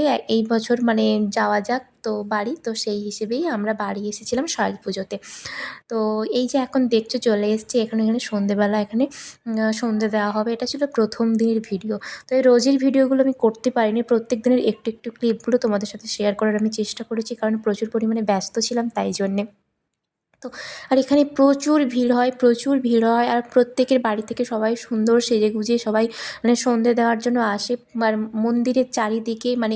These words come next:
ঘুরে তিনবার করে ঘুরে হচ্ছে গিয়ে সন্ধে দেওয়া হয়। তারপরে হচ্ছে, আহ, ঠাকুরকে ধূপ দেখানো হয়। আর যে প্রদীপটা দিয়ে সন্ধে দেখানো হয়, ওই প্রদীপটা, উম, মানে, এক জায়গাতে রেখে ওখান থেকে তারপরে, মানে,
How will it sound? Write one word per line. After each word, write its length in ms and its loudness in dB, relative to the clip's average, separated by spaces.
ঘুরে 340 2
তিনবার 440 0
করে 220 0
ঘুরে 360 2
হচ্ছে 300 -2
গিয়ে 200 4
সন্ধে 400 2
দেওয়া 260 0
হয়। 380 0
তারপরে 460 0
হচ্ছে, 440 0
আহ, 420 0
ঠাকুরকে 460 -2
ধূপ 220 4
দেখানো 540 -2
হয়। 320 0
আর 220 -2
যে 200 -4
প্রদীপটা 480 -4
দিয়ে 180 0
সন্ধে 360 -2
দেখানো 360 -2
হয়, 300 -2
ওই 120 -2
প্রদীপটা, 540 -4
উম, 360 0
মানে, 200 0
এক 240 -4
জায়গাতে 460 0
রেখে 460 0
ওখান 300 2
থেকে 220 -2
তারপরে, 800 -4
মানে, 380 -4